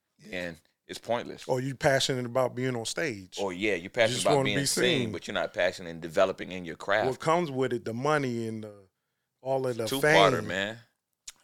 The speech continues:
Speaker 1: You're right about that. All right. I'll take that one. Like,
Speaker 2: Yeah, bro.
Speaker 1: like, you gotta, you gotta be pra-, passionate in the, like,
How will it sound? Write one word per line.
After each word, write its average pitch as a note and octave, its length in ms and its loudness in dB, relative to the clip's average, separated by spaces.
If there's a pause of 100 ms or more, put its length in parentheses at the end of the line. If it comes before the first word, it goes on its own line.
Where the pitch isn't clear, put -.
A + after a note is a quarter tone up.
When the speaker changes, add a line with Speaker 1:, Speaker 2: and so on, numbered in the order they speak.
(100)
Speaker 1:
You're G#2+ 140 -10
right G#2 160 -6
about F2 240 -14
that. E2+ 120 -20 (240)
All F2 60 -16
right. F2+ 100 -18 (340)
I'll G2 140 -14
take G2+ 240 -8
that E2+ 160 -16
one. D#2+ 120 -20 (400)
Like, F#2+ 340 -16
Speaker 2:
Yeah, D#2 280 -6
bro. D#2 340 -16 (100)
Speaker 1:
like, G2 140 -20
you G#2 140 -18
gotta, A2 320 -2
you A2+ 140 -8
gotta A2 240 0
be G#2+ 140 -10
pra-, A#2 360 -8
passionate G#2+ 520 -4
in G2+ 180 -12
the, G2 100 -16 (160)
like, G2+ 260 -14